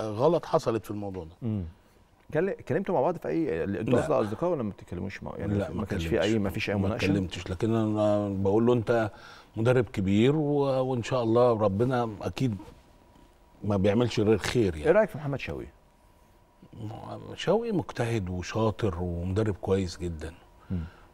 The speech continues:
Speaker 1: وأتمنى إنه يمسك المنتخب الأولمبي.
Speaker 2: حلوة دي. تتمنى إن يمسك المنتخب الأولمبي؟
Speaker 1: أنا قلتها لحازم على فكرة.
Speaker 2: آه، آه.
Speaker 1: قلتها من قبل ماتش السنغال.
Speaker 2: آه.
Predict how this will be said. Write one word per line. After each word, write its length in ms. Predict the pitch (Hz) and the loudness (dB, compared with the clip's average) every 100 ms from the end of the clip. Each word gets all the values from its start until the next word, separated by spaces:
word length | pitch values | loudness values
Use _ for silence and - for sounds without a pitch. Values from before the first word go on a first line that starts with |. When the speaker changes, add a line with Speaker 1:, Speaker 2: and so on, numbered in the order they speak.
| - | -6
Speaker 1:
وأتمنى 440 | 95 - 120 156 | -4 0 4 4
إنه 160 | 127 117 | 4 2
يمسك 260 | 113 - 104 | 0 -2 -4
المنتخب 400 | 92 95 101 90 | -4 -4 -4 -4
الأولمبي. 280 | 76 76 - - - - - - - _ | -4 -8 -10 -20 -20 -20 -20 -20 -20 _
Speaker 2:
حلوة 260 | - 87 78 | -6 -4 -4
دي. 80 | 82 - - _ - - - | -8 -18 -20 _ -20 -20 -10
تتمنى 340 | 90 110 117 | -2 2 4
إن 40 | 104 | 4
يمسك 220 | 101 - | 0 -2
المنتخب 340 | 87 80 85 | -4 -4 -4
الأولمبي؟ 360 | 80 55 - - | -4 -6 -8 0
Speaker 1:
أنا 140 | 185 | 2
قلتها 320 | 277 247 262 220 | 4 4 6 4
لحازم 420 | - 160 101 87 | 6 4 4 -6
على 140 | 92 | -8
فكرة. 120 | - 117 | -6 -4
Speaker 2:
آه، 140 | 95 85 _ - | -6 -10 _ -8
آه. 40 | |
Speaker 1:
قلتها 220 | 127 208 | -2 0
من 140 | 208 185 | 0 0
قبل 160 | 208 | 0
ماتش 220 | 175 180 139 | 2 0 -4
السنغال. 420 | - 117 95 90 - - 107 | -4 -2 -2 -6 -12 -8 -4
Speaker 2:
آه. 200 | 98 | -4